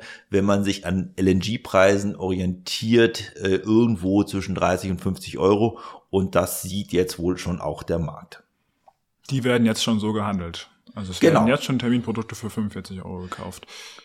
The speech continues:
Speaker 1: Muss man immer mit Vorsicht betrachten. Man muss immer schauen, wie hoch ist die Liquidität, wie viele Kontrakte wurden gehandelt. Aber das ist die aktuelle Markterwartung. Im Strom ist es so, auch dort sind die Preise deutlich zurückgegangen.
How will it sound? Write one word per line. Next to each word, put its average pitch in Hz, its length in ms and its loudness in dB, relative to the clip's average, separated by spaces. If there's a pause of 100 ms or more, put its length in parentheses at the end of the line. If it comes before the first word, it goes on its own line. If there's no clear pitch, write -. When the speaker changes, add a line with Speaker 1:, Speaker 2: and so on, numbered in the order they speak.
(120)
Speaker 1:
Muss 127 260 6
man 104 140 4
immer 110 180 6
mit - 400 4
Vorsicht 135 560 4 (300)
betrachten. - 560 2
Man 98 80 2
muss 101 120 0
immer 101 120 0
schauen, 95 320 2
wie 87 120 2
hoch 104 200 2
ist - 120 -6
die 92 60 2
Liquidität, 92 720 0
wie 90 80 -2
viele 90 180 -2
Kontrakte 104 540 -2
wurden 101 200 2
gehandelt. 92 560 0 (320)
Aber 92 280 4
das 92 240 0
ist - 260 -8
die 80 100 -8
aktuelle 82 420 0
Markterwartung. 92 1160 2 (400)
Im 104 160 2
Strom 135 600 4
ist 117 160 0
es 113 100 2
so, 110 240 2
auch - 180 0
dort 123 360 4
sind 113 100 -2
die 110 60 -4
Preise 101 320 0
deutlich 92 300 2
zurückgegangen. 113 680 2